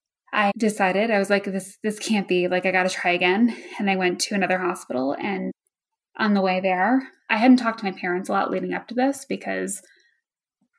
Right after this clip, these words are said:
I wasn't doing well, <laughs> and I was worried I was gonna die, and that was just a hard thing to be able to tell my parents. And I was talking to my dad, and he was like, "I want you to own that conversation like you're walking into a boardroom.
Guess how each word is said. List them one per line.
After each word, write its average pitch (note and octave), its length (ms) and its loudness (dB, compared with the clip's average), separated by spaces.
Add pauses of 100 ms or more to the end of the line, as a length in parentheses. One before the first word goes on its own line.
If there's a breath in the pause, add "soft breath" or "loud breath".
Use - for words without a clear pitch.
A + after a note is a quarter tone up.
I F3+ 200 2
wasn't F#3 340 0
doing F3 220 -8
well, - 240 -4 (160)
<laughs> - 140 -16
and G#3 480 2
I G3+ 240 2
was F#3+ 180 2
worried F3+ 240 2
I F3+ 80 2
was F3 120 -6
gonna F3 180 -4
die, G3 240 -4
and F#3+ 120 -2
that - 100 -4
was G3+ 140 -4
just G3 120 -6
a G3+ 60 2
hard F3+ 240 -4
thing F3+ 120 -6
to F#3 60 -6
be F#3 60 -6
able F#3 100 -6
to - 80 -18
tell G3 80 -6
my F3+ 100 -4
parents. F#3+ 460 -6 (100)
And G#3+ 200 -2 (200)
I - 40 0
was G#3 80 -4
talking G#3+ 240 0
to G3+ 60 -2
my F#3+ 60 -4
dad, G3 280 -4
and G3+ 100 -8
he G#3 100 -4
was - 220 -6
like, - 360 -4 (720)
"I G#3 60 0
want G#3 240 0
you A#3+ 80 2
to G#3+ 160 0
own F#3+ 240 -4
that G3+ 280 -4 (200)
conversation A#3 880 0 (520)
like G#3 280 2
you're G3+ 100 0
walking F#3 340 -2
into F3 200 -6
a E3+ 40 -8
boardroom. - 720 -6